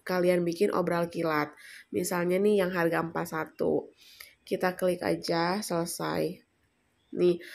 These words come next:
harga obral kilatnya mau jadi harga berapa? Misalnya nih harganya kan empat satu tujuh ratus nih untuk harga aslinya. Misalnya aku mau har-, mau jual di harga tiga puluh lima ribu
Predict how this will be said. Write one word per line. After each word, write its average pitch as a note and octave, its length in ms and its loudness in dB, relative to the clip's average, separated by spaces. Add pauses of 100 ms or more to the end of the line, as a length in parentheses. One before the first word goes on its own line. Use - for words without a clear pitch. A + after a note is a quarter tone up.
(240)
harga G3 400 4
obral F#3+ 240 6
kilatnya F#3+ 400 2
mau A#3 160 2
jadi F#3+ 320 4
harga F3+ 240 2
berapa? E3+ 400 0
Misalnya F3 400 0
nih B3 80 2
harganya F3+ 400 0
kan C4+ 160 0
empat G#3+ 240 -4
satu F#3 160 -4
tujuh F3+ 240 -2
ratus E3+ 400 -6
nih G#3+ 160 8
untuk F3 480 2 (400)
harga F3+ 400 4
aslinya. E3 400 0
Misalnya E3+ 480 2
aku G3+ 160 -2
mau F#3+ 160 4
har-, E3 320 0
mau E3 160 4
jual E3 320 0
di F3+ 160 0
harga E3+ 320 -2
tiga E3+ 240 -2
puluh E3+ 240 2
lima E3 240 0
ribu E3 400 2